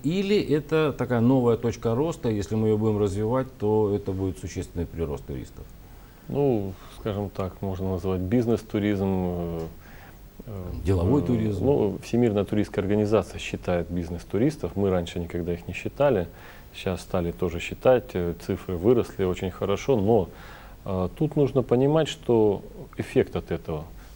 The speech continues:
Speaker 2: Безусловно, что бизнес-турист, что обычный отдыхающий, он оставляет деньги на территории.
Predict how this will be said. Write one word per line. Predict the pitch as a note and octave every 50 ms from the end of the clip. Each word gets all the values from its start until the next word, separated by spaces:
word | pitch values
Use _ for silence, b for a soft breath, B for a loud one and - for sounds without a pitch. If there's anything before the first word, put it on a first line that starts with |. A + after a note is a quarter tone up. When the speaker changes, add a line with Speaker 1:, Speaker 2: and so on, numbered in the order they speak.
| B
Speaker 2:
Безусловно, | G#2 G#2+ A2+ A#2+ - - D3+ D3 B2+ A2+ G2+ F#2 F#2
что | - - - - A#2 G#2+ F#2+
бизнес-турист, | G2+ B2 B2 A#2+ B2 A2 - - A2 G#2 G#2 G2 -
что | - - F#2+
обычный | F#2 G2 A#2 B2 - - - G#2
отдыхающий, | F#2+ F#2 F#2+ - - - F#2+ F2+ E2+ - - F#2
он | G2 G2+ F#2+ B B B B B B B B - - - - -
оставляет | - G2+ - - G#2+ G#2 A2+ A2+ G#2 F#2
деньги | G2 A2 G2+ F#2+ F2 E2+
на | F2 F2
территории. | E2 - F#2+ G2 F#2+ - F#2+ F2 E2+ E2 D#2+